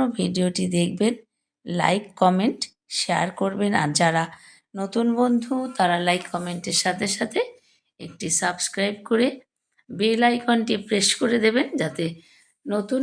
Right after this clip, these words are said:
নতুন নোটিফিকেশান বা আপডেট আপনার কাছে সকলের আগে পৌঁছে যায়। দিয়ে দিলাম শুকনো লঙ্কা দুটো ফোড়নে।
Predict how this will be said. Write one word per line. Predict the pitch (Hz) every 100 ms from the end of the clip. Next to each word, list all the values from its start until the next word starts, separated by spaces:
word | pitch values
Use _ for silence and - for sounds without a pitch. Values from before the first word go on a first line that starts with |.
| 269
নতুন | 277 262 240
নোটিফিকেশান | 202 185 208 202 220 220 202 180 170 240 - _
বা | 175 165
আপডেট | 165 185 185 175
আপনার | 175 170 175 180
কাছে | 190 185 - 494 - _ _ _
সকলের | - 180 - 180 170 180
আগে | 170 165 240 -
পৌঁছে | 185 165 160 147
যায়। | - 82 - _ _ _ _ _ _ _ _ _ _ _ _ _ _ _ _ _ - - - - _ _ _ 190
দিয়ে | 214
দিলাম | 220 233 240
শুকনো | 254 - 208 202 196
লঙ্কা | 202 214 214 208
দুটো | 202 220
ফোড়নে। | 214 - 185 185 208